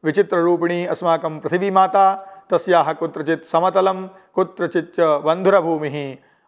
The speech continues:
अत्र विद्यन्ते नदी पर्वत समुद्र उर्वर भूमयः विचित्र धर्मणः प्राणिनश्च।"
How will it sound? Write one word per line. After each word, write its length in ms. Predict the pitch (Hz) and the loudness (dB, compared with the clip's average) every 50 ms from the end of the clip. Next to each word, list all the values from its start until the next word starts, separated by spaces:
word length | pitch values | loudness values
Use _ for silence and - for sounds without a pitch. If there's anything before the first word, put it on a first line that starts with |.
| _ - | _ -4
अत्र 240 | 151 143 - 151 | -4 -4 -4 -2
विद्यन्ते 640 | 143 147 170 170 165 180 175 175 160 165 160 156 151 | -2 -2 -2 0 0 -2 -2 -2 -2 0 0 0 0
नदी 340 | 151 156 156 165 160 151 147 | -2 -2 -2 0 0 0 0
पर्वत 400 | 147 156 160 160 147 151 143 131 | 0 0 0 0 0 -2 -2 -2
समुद्र 320 | 151 156 165 165 151 147 | -2 -2 -4 -4 -2 -2
उर्वर 420 | 143 139 - 160 165 170 165 160 156 | -2 -2 -2 0 0 2 2 0 0
भूमयः 520 | 139 151 147 147 143 143 135 135 135 127 - - - - _ 143 | 0 -2 -2 0 0 0 0 0 -2 -4 -6 -14 -20 -16 _ -6
विचित्र 360 | 151 143 208 185 170 170 156 | 2 2 2 2 2 0 0
धर्मणः 480 | 143 151 151 147 143 139 131 135 127 127 | 0 0 -2 -2 -4 -4 -2 -2 -4 -4
प्राणिनश्च।" 760 | - - - _ - 160 156 165 165 151 139 127 - - | -8 -12 -20 _ -2 0 0 0 0 -2 -8 -12 -12 -10